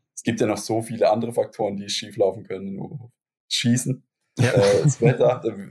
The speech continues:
Speaker 1: Wind, <laughs> ja, da ist ja schon mal gut, wenn ich zumindest die Strecke mag. Und das heißt ja auch noch nicht, dass meine Form wieder dementsprechend ist. Also ich, ich nehm das mal als gutes Zeichen mit.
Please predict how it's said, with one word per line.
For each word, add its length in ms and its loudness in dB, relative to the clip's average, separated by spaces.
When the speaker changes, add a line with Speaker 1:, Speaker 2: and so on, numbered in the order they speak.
Speaker 1:
Wind, 340 0
<laughs> 540 -10
ja, 240 0
da 100 6
ist 160 4
ja 80 4
schon 160 2
mal 100 2
gut, 260 0
wenn 160 4
ich 240 -6
zumindest 420 -6
die 60 -8
Strecke 360 0
mag. 320 -2
Und 200 -2
das 120 -4
heißt 260 2
ja 80 4
auch 100 2
noch 120 4
nicht, 180 -6
dass 120 -2
meine 220 0
Form 320 2
wieder 300 0
dementsprechend 720 -6
ist. 200 -8
Also 320 -10
ich, 240 0
ich 280 2
nehm 140 2
das 120 0
mal 180 4
als 160 -2
gutes 340 -10
Zeichen 340 0
mit. 120 -14